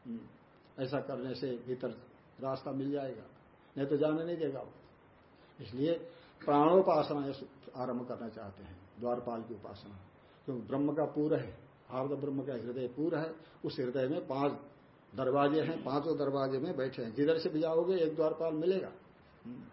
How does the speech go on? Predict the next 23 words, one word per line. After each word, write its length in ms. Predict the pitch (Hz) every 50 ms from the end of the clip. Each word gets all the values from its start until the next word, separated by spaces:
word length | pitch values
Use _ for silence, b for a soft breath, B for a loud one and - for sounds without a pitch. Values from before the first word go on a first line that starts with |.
| - - - - - -
पूर्व, 240 | 139 135 135 143 131 - -
पश्चिम, 280 | 139 - - 135 123
उत्तर, 180 | 123 120 - 135
दक्षिण, 400 | 123 117 127 120 - 147 143 143 143 - - - - -
ऊर्ध्व, 300 | 151 139 127 123 135 147 156 147 - - - - - - - - -
पांच 200 | 123 131 131 123 127 - - - - - - - - - 117
दिशा 340 | 117 117 - 131 110 101 - - - - - - - - - - -
दिखाएंगे, 420 | 113 - 127 113 117 120 127 151 170 170 - B B B B B B B B
तो 60 | - -
पांच 280 | - 123 127 131 127
द्वारपाल 460 | 120 120 120 120 - - 123 120 117
मिलेंगे, 420 | 110 110 107 107 110 110 107 110 110 107 - - - - - - - -
तो 60 | 165
उनकी 260 | 185 165 156 147 160
उपासना, 480 | 143 113 - 127 113 101 - 104 95 90 - - - - - - - - - - - - - - - - - - - - - - - - - - - - - -
पंच 180 | 123 120 110 123
प्राणी 320 | - 131 127 123 127 123
की 80 | 131 123
उपासना 380 | 107 123 117 110 - 120 120
है 100 | 117 117
दिखाना 300 | 113 117 - - 104 101
चाहते 340 | - - - 101 - - -
हैं। 320 | 123 139 143 143 - -